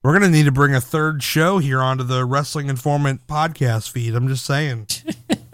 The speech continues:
Speaker 1: We're gonna
Speaker 2: You're
Speaker 1: need, like, a
Speaker 2: overloaded.
Speaker 1: third show to cover maybe just, like, the Wednesday shows or something.
Speaker 2: <laughs> We
Speaker 1: I'm
Speaker 2: need a
Speaker 1: not
Speaker 2: Thursday
Speaker 1: kidding,
Speaker 2: slot.
Speaker 1: man. I'm
Speaker 2: We're gonna need a Thursday slot.
Speaker 1: We will. I mean, look,
Speaker 2: We're gonna
Speaker 1: we're
Speaker 2: do, like, like the, like the indie shows do it in two stages.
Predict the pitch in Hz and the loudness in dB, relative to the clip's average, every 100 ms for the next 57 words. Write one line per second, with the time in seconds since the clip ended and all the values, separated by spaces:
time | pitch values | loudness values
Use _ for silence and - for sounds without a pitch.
0 | 233 - - 139 170 226 226 220 220 190 | -4 -2 -4 2 4 6 6 6 8 8
1 | 190 165 151 220 226 - 214 208 196 151 | 8 6 8 6 6 2 2 2 2 0
2 | - 190 180 180 156 170 202 190 190 - | -2 -2 0 -2 0 0 0 0 -2 0
3 | 180 151 151 151 180 190 160 165 165 - | -2 0 2 4 4 2 2 0 -2 -4
4 | 170 185 151 127 120 127 120 110 98 104 | -4 -4 -4 -6 -6 -6 -6 -8 -10 -14
5 | _ _ _ _ _ _ _ _ _ _ | _ _ _ _ _ _ _ _ _ _
6 | - - 220 - 208 - 214 190 - 220 | -6 0 0 0 -2 2 4 6 8 8
7 | 170 165 220 330 220 160 156 127 113 110 | 6 6 6 6 4 4 4 2 -2 -6
8 | - _ - 139 151 247 214 180 - 185 | -12 _ -4 2 2 4 4 2 4 4
9 | 170 147 135 156 185 170 127 - _ 143 | 4 4 4 4 4 2 -2 -12 _ -2
10 | 208 190 214 190 110 - - _ _ _ | 0 2 4 4 2 -4 -20 _ _ _
11 | 139 165 151 131 131 180 139 180 202 175 | -4 0 2 2 2 4 2 2 2 2
12 | 180 190 180 190 170 175 175 180 165 165 | 2 4 2 2 2 2 2 2 2 4
13 | 170 175 180 196 170 170 170 127 - 180 | 2 2 2 2 2 2 0 -2 -2 -2
14 | 190 185 208 208 | 0 0 0 -4